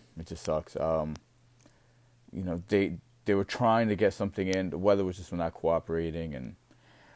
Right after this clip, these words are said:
but again, I don't see why they set him out for another lap when the situation was worse. The rain, the weather was worse than what it was, what, an hour and a half before. And you pretty much just run it to get the results,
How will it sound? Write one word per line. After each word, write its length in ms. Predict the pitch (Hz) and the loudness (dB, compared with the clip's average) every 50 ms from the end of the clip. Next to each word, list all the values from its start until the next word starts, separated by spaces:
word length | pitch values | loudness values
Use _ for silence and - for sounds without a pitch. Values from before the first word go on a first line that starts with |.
| _ _ - 117 107 - | _ _ -8 -6 8 12
but 120 | 131 120 | 12 12
again, 280 | 113 98 117 110 101 98 - - | 12 12 10 8 8 6 6 4
I 60 | 117 | 2
don't 280 | 107 - 107 113 110 107 | 6 8 6 6 6 4
see 160 | - 113 104 | 2 0 0
why 440 | 90 85 92 92 92 92 98 95 - - _ _ _ - | 4 8 8 10 10 10 8 6 4 -2 _ _ _ 0
they 100 | 101 95 | 0 0
set 240 | - - - 98 95 | 0 2 2 2 4
him 80 | 92 | 4
out 160 | 92 82 73 - | 2 2 2 0
for 100 | 92 92 | -2 0
another 200 | 90 90 87 87 | 2 2 4 4
lap 260 | 87 87 90 90 - - | 6 6 4 4 2 -2
when 260 | 90 82 82 85 87 | -4 -4 -4 -4 -8
the 80 | 87 | -10
situation 580 | - - 95 85 - 87 82 87 87 85 90 85 | -8 -8 -8 -6 -4 0 0 0 0 0 -4 -6
was 160 | 78 80 85 | -6 -6 0
worse. 220 | 87 85 78 - - | 0 0 0 0 -2
The 80 | 90 90 | -4 -4
rain, 420 | 87 92 101 101 104 104 101 92 | 2 4 4 6 6 4 2 0
the 100 | - 90 | 0 0
weather 260 | 85 95 95 95 95 87 | 4 6 6 6 6 4
was 220 | 85 80 82 87 | 0 -2 -4 -2
worse 360 | 85 92 95 90 90 - - | 2 4 4 4 4 2 -2
than 220 | - 90 87 87 90 | -4 -4 -2 0 2
what 80 | 92 85 | 0 0
it 60 | - | 2
was, 440 | 87 92 95 92 90 87 90 - - - _ _ - - - - - - | 4 6 6 6 6 4 2 -2 -10 -16 _ _ -20 -20 -18 -12 -10 -4
what, 200 | - 82 - - | -4 -4 -2 2
an 60 | 82 | 2
hour 160 | 90 90 85 | 4 4 4
and 100 | 80 - | 4 4
a 40 | 90 | 4
half 160 | 87 90 - | 2 2 2
before. 480 | - 90 - - 85 87 101 113 131 - - - - - - - - - - - _ _ _ - - | -4 -8 -4 0 4 6 6 6 4 2 -4 -20 -20 -20 -20 -20 -20 -20 -20 -20 _ _ _ 0 4
And 520 | 98 98 98 98 98 95 90 87 - - _ _ _ _ _ _ _ - | 6 6 8 6 4 2 0 -2 -4 -8 _ _ _ _ _ _ _ -12
you 300 | 90 87 98 110 117 113 | -10 -2 4 4 4 4
pretty 200 | - 135 127 123 | 6 4 4 6
much 200 | 113 110 101 - | 4 4 2 2
just 160 | 110 98 90 | -4 -4 0
run 180 | 95 104 107 107 | 2 2 2 2
it 100 | 87 - | 0 -2
to 80 | 101 90 | -4 0
get 180 | 101 98 - | 0 0 0
the 80 | - 95 | 0 -2
results, 560 | 87 87 82 - 87 85 78 76 - - - | -2 -2 0 2 2 2 2 0 -4 -14 -20